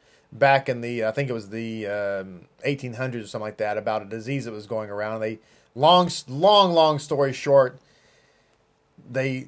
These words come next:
discovered that the root cause was that the doctors who were going from one patient to the another were not washing their hands, and therefore the disease was spreading. So the root cause was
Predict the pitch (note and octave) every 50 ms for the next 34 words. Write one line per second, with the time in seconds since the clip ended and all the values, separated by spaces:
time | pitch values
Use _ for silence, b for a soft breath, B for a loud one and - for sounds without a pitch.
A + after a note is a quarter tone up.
0 | - C3+ C3 B2+ - - - D#3+ D3+ C#3+ C#3 C#3 C3 A#2 A#2+ G2 - A#2+ A#2 B2+
1 | D3 D#3 D#3 D3 - D#3 D3+ C#3 C3 B2 A#2+ A#2 G#2 A2 A2 A2+ A#2 A2+ A2+ A#2
2 | G2 A#2+ A#2 - A2 G2+ C3 B2 C3 C#3 C3+ - C#3+ C3 B2 - - C3+ A#2 A#2+
3 | A#2+ A2+ C3 B2+ C3+ C3+ B2 - B2 A#2 A#2 B2+ B2+ B2 - C3+ B2+ B2+ - A2
4 | G#2 A2+ A2 G#2+ A2+ A2+ A#2+ C3 C#3 A#2 A2+ G2+ G2+ G2+ G#2 A2 A2 A#2 A#2 B2
5 | B2+ B2+ E2 G#2 A2 A2 A#2 A#2+ B2 A#2+ - C3+ B2+ A#2 A2 G#2 G2 F#2 - C3+
6 | C3+ B2+ G#2+ G2 F#2+ F#2+ G2 F#2 - - _ - A2 A2 G#2+ A2 A2+ A#2 - -
7 | A#2 A#2 A2+ G2+ G#2+ G2 F#2 F#2 A2 A2+ G#2+ G#2+ A#2+ A#2+ A2 - F#2 F2+ - -
8 | - G#2 F#2 E2+ D#2+ D#2 _ _ _ _ _ _ _ _ _ _ _ _ _ _
9 | _ _ _ _ _ _ _ _ _ _ _ _ _ _ _ _ - D3+ D3 C3+
10 | C3 C#3 F3 G#3+ B3+ B3 - - - A3 A3 G3 E3 C#3+ C3+ C3 C3+ C3 - B2+
11 | B2+ C3+ C3 C3+ B2+ - - - -